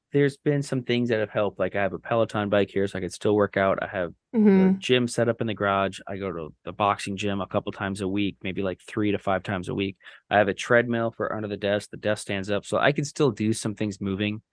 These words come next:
Speaker 1: But yeah, it's, it's so different, like, the transition of going from on your feet in your work boots all day,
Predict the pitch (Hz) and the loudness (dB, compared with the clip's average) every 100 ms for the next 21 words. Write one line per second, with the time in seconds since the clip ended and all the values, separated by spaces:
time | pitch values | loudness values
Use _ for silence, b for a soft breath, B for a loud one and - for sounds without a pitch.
0 | _ - 165 143 104 101 113 - - 113 | _ -2 4 6 6 4 -2 -2 -6 -6
1 | - - 131 113 113 - 104 - 92 - | -4 2 2 6 4 4 0 0 -4 -4
2 | 92 107 101 110 104 110 69 85 82 - | -6 -4 2 2 2 0 2 2 0 0
3 | 95 95 90 90 - 101 107 104 - 110 | 0 0 -4 -8 -2 0 2 0 -2 -2
4 | 104 - 98 98 92 95 90 - 92 87 | 0 -2 -6 -4 -4 -2 -4 -2 -4 -4
5 | - - 98 95 95 92 90 - | -6 -4 -2 0 0 0 -2 -4